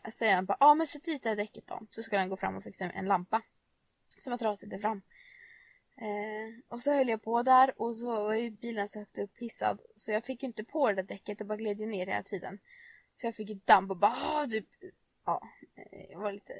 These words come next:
sur, trött, hungrig och bara allmänt irriterad. Eh, och sen så blev ju Hampus trött på mig då. Eh, för att jag klagade. Han bara, "Men jag sätter på det där däcket." Och jag bara,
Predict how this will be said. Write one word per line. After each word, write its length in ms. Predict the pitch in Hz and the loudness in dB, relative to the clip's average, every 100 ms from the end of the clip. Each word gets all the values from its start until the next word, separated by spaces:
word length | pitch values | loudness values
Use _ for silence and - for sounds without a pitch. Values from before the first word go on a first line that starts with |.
| - | -10
sur, 380 | - 262 277 302 | -6 -4 -4 -6
trött, 420 | - 269 269 - | -2 -2 -2 -6
hungrig 440 | 302 240 220 233 240 | -6 -4 -2 -2 -4
och 100 | 185 | -4
bara 260 | - 107 - _ - | -2 -2 -4 _ -2
allmänt 540 | 208 196 190 190 196 _ | -2 -2 -4 -6 -8 _
irriterad. 540 | 208 196 190 214 247 370 _ _ _ - - _ | -6 -6 -4 0 2 0 _ _ _ -20 -20 _
Eh, 360 | - 226 214 202 | -6 0 2 2
och 220 | - 226 | -2 -4
sen 220 | - 269 | -2 -2
så 260 | 254 214 202 | 0 0 0
blev 180 | 214 247 | -2 -4
ju 60 | |
Hampus 400 | 226 254 247 202 | 0 0 0 -2
trött 280 | - 185 - | -6 -8 -8
på 100 | - | -12
mig 160 | 190 160 | -10 -6
då. 80 | 127 - _ _ _ _ _ _ _ _ _ _ _ - | -8 -8 _ _ _ _ _ _ _ _ _ _ _ -12
Eh, 480 | 185 180 175 175 170 - _ _ _ _ - | -10 -10 -14 -16 -18 -20 _ _ _ _ 2
för 80 | 208 | 2
att 160 | 190 | 4
jag 300 | 202 190 190 | 4 4 4
klagade. 440 | - 208 202 190 175 | 6 6 6 2 -2
Han 180 | 202 | -2
bara, 120 | 208 262 | -2 -2
"Men 140 | 277 | 0
jag 80 | 285 | 2
sätter 240 | - 311 | 0 -2
på 300 | - 339 330 | -2 4 6
det 60 | 233 | 6
där 140 | 220 | 2
däcket." 340 | 214 220 - 240 | 0 -2 -6 0
Och 60 | |
jag 100 | 233 233 | 4 6
bara, 140 | 226 | 6